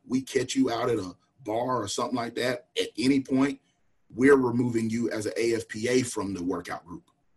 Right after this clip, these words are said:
because you're not a part, you know, so, so they've now started to take some ownership. So the A F P A is a new one that I think that's really gonna help us. Um, this off season, some things we've done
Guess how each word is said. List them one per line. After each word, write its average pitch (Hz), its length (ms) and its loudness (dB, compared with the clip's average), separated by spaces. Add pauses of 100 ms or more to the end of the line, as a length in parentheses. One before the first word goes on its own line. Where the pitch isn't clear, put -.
because 107 400 -2 (220)
you're 117 260 4
not 110 340 0 (320)
a - 60 -12
part, 117 400 0 (140)
you 156 100 6
know, 131 140 4
so, 110 260 0 (160)
so 123 140 -2
they've 123 260 4
now 117 220 0
started 113 340 -2
to 98 100 -4
take 113 240 -2
some - 200 -6
ownership. 104 540 -4 (220)
So 117 200 -2
the - 100 -4 (100)
A 156 220 6
F 139 140 -6
P 120 180 -2
A 117 240 2
is 98 120 -2
a 95 60 -6
new 107 300 2
one 110 360 -6
that 98 100 -10
I 98 100 -4
think 101 360 -8
that's - 280 -10
really 107 320 2
gonna 104 200 -6
help 110 260 -4
us. 107 200 -8
Um, 92 380 -6 (300)
this 113 160 -2
off 113 240 -2
season, 113 320 -2
some 95 160 -8
things 113 260 -6
we've 107 140 -8
done 110 400 -4